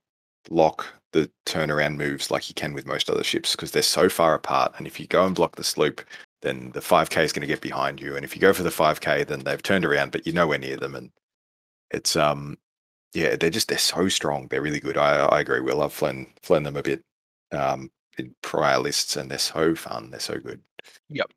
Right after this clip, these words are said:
Speaker 2: Yep. And in the past, I've always been, like, distracted by, like, Anakin and Obi-Wan and, you know, all these named pilots. You're like, "Ooh, I could take a generic, or I could take any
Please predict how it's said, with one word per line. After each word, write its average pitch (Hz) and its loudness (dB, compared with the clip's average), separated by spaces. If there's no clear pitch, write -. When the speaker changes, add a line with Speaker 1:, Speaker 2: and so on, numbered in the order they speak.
Speaker 2:
Yep. 123 -6
And 139 2
in 170 4
the 185 6
past, 131 4
I've 123 2
always 127 0
been, 127 0
like, 113 2
distracted 110 -2
by, 110 -2
like, 107 -6
Anakin 110 -4
and 107 -12
Obi-Wan 107 -12
and, 107 -14
you 113 -4
know, - -6
all 139 2
these 120 4
named 113 2
pilots. 107 0
You're 113 -2
like, - -6
"Ooh, 214 -4
I 131 -4
could - -10
take 147 2
a 165 -2
generic, 110 -4
or 131 0
I - -2
could - -18
take 110 0
any 135 -2